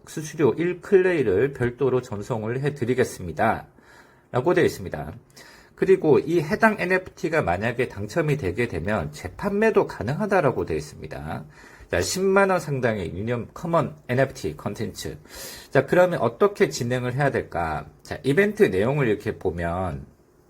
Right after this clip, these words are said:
기간은 팔월 구 일, 어저께 십오 시부터 광복절 이십삼 시 오십구 분 오십구 초까지만 진행을 합니다. 당첨자 발표는 그 이틀 후인 팔월 십칠 일 날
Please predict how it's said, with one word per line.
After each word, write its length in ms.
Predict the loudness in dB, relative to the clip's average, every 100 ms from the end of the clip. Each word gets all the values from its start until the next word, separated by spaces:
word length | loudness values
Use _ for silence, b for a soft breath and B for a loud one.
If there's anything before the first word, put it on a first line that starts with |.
| _ _ _ -20 -20 B B B B
기간은 720 | 0 4 6 6 4 0 -2
팔월 360 | -4 2 6 6
구 140 | 6
일, 80 | 2
어저께 600 | 2 0 0 0 2 2
십오 340 | 0 0 2 2
시부터 720 | 0 -2 -2 -2 -2 -2 -4
광복절 840 | -6 -4 -2 -4 -4 4 4 4 0
이십삼 480 | -4 -6 -4 -4
시 160 | -2 -2
오십구 480 | 2 2 0 -4 0
분 220 | 0 0
오십구 460 | -2 -2 -4 -10 -18
초까지만 600 | -6 -4 2 2 2 0 -2
진행을 320 | -2 -4 -4
합니다. 460 | -4 -4 -6 -8 -10 B B B B
당첨자 720 | -4 -2 0 2 4 6 4 6
발표는 580 | 0 -2 -2 -2 -2
그 160 | -2 -4
이틀 400 | -4 -8 -2 0 0
후인 440 | 0 0 0 -2
팔월 300 | -2 2 2
십칠 400 | 0 -8 -2 2
일 100 | 4
날 300 | 4 2 0